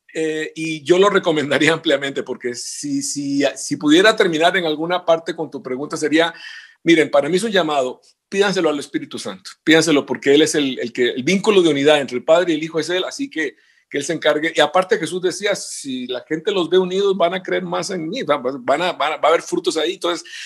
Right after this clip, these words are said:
esa parte para mí es un llamado. Confieso que a veces no es fácil, que hay que pagar algún precio, pero bueno, pues, a la hora, a la hora, eh,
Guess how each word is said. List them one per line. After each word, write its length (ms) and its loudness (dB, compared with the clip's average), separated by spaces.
esa 220 4
parte 220 4
para 160 2
mí 60 -2
es 100 -4
un 60 -2
llamado. 640 -2
Confieso 640 2
que 300 2
a 80 2
veces 200 -2
no 80 -2
es 120 -4
fácil, 320 2
que 80 -2
hay 60 -4
que 100 -6
pagar 200 2
algún 280 0
precio, 440 -2
pero 320 2
bueno, 200 -4
pues, 200 -18
a 120 -2
la 80 -2
hora, 120 -2
a 40 0
la 60 4
hora, 320 4
eh, 440 -12